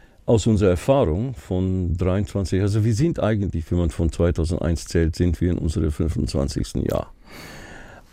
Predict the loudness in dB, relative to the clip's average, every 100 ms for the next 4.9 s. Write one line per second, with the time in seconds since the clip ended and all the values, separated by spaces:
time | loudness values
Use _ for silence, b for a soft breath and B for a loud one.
0 | 2 4 4 2 -4 -12 -10 -10 -4 2
1 | 4 6 4 2 2 2 4 2 2 -2
2 | -2 -2 0 0 2 0 -2 -4 0 0
3 | 0 0 2 4 4 2 2 2 2 2
4 | 0 0 -2 -4 -4 -6 -8 -10